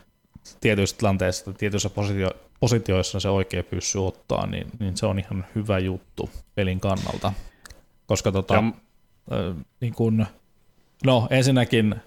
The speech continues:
Speaker 1: pelissä, öö, tää, öö, me ollaan niinku nähty aika vahvaa C T-metaa ton M nelosen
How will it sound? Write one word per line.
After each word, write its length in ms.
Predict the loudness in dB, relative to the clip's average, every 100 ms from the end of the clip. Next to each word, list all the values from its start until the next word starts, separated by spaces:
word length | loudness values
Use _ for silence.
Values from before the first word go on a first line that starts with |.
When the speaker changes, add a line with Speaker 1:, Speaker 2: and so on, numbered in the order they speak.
| -20 _ 0
Speaker 1:
pelissä, 500 | 4 4 4 2 0 -4 -20 -10 0
öö, 600 | 2 4 4 2 -2 -4
tää, 460 | 2 4 6 4 2 0 -12 _ _ _ _ _ 0
öö, 460 | 4 4 4 2 2
me 140 | 2
ollaan 300 | 4 4 4
niinku 180 | 2 2
nähty 400 | 2 2 2 2
aika 200 | 2 2
vahvaa 380 | 2 4 2 4
C 200 | 2 2
T-metaa 520 | 2 4 4 4 4
ton 240 | 4 2
M 20 |
nelosen 440 | 4 4 2 0